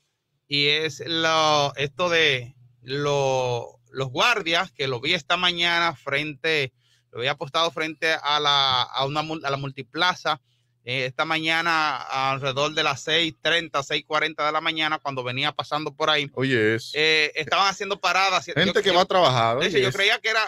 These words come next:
Speaker 1: que a mí me estaban haciendo paradas, o sea, y yo me, casi me estaciono, pero era, ah, estaban, pararon una motocicleta. Yo creí que eran, eh, las personas de, de migración que estaban, porque regularmente se, se para en ese lugar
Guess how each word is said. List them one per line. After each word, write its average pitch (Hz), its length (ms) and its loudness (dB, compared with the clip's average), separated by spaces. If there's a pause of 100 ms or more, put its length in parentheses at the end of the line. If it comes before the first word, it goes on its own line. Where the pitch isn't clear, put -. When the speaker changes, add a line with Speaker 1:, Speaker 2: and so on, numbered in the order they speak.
Speaker 1:
que 202 100 -4
a 175 40 2
mí 196 140 -8
me 247 80 -6
estaban 196 280 -2
haciendo 180 340 -6
paradas, 208 460 2
o - 20 -20
sea, 165 180 0
y 143 100 -6
yo 165 360 -2
me, 156 340 -12
casi 180 260 -6
me 180 140 -4
estaciono, 185 580 -4
pero 156 180 -2
era, 185 300 2
ah, 143 240 -2
estaban, 156 440 -4
pararon 165 380 -2
una 180 140 0
motocicleta. 165 840 -2 (540)
Yo 160 140 -4
creí 202 300 2
que 180 200 2
eran, 185 460 0
eh, 156 480 0
las 147 120 -2
personas 165 520 -4
de, 156 500 -2 (380)
de 156 100 -2
migración 208 840 -2 (440)
que 156 80 -2
estaban, 170 480 0
porque 143 220 -12
regularmente 165 720 -2
se, 147 440 -2
se 135 140 -14
para 196 300 0
en 165 100 -4
ese 170 240 -4
lugar 165 380 -2